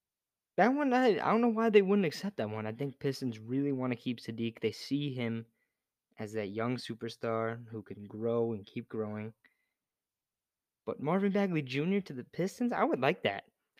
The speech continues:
I think that would be a fair trade. And the Kings,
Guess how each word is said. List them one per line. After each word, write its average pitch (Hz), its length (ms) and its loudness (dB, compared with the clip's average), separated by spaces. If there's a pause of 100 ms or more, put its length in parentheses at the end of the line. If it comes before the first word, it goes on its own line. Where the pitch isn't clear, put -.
I 135 40 -2
think 202 140 4
that 180 100 0
would 139 100 2
be 123 100 4
a 107 40 -2
fair 127 240 2
trade. 104 320 -8 (2750)
And 151 280 -4
the 147 60 0
Kings, 233 640 0